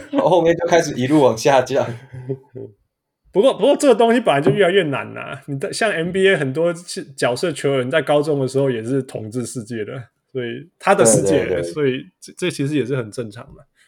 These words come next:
Speaker 2: 对啊，就是其实说真的，就是人外有人，天外有天这样子。
Speaker 1: Yeah，然后呢？
Speaker 2: 然后我国小其实那时候打得还不错，我是拿到了全台北市第二名，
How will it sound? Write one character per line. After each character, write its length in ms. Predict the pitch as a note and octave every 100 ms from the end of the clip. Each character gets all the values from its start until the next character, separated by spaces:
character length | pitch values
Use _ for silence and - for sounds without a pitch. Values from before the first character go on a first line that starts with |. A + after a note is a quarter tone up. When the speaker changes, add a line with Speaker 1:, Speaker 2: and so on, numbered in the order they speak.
| _ _ _ _ _ _
Speaker 2:
对 100 | E2
啊， 40 |
就 100 | G#2
是 160 | A#2 B2+
其 160 | B2 A2
实 420 | G#2 G2+ G#2 -
说 160 | - A2+
真 160 | A#2
的， 100 | A2+
就 80 | G2+
是 80 | A2+
人 180 | A2 G2+
外 180 | B2 A2+
有 140 | G2
人， 180 | E2+ E2
天 180 | F2 G2+
外 160 | A2 F#2
有 160 | E2
天 240 | D2+ E2+ E2+
这 80 | F2+
样 140 | D3
子。 120 | -
Speaker 1:
Yeah， 220 | - _ _
然 140 | A2+
后 120 | B2
呢？ 160 | A#2 A2+ _ _ _ _ _ _ _ _ -
Speaker 2:
然 120 | A2
后 320 | C3 C3 A#2+
我 160 | A#2+ B2
国 160 | E3+
小 160 | A3+ D#3
其 140 | B2+
实 140 | B2+ D3+
那 80 | F3+
时 100 | C3
候 140 | D#3
打 180 | A#2+ G2+
得 100 | G2
还 120 | G#2
不 100 | -
错， 260 | - C3+ G#2
我 140 | F#2
是 240 | F#2 C#3+ B2+
拿 200 | G#2 G2+
到 240 | B2 G#2+
了 260 | G2 F#2 F2+
全 220 | G#2+ G#2+
台 100 | A2
北 140 | G#2
市 160 | F2+ A2+
第 180 | A2+ G#2+
二 100 | F#2+
名， 160 | E2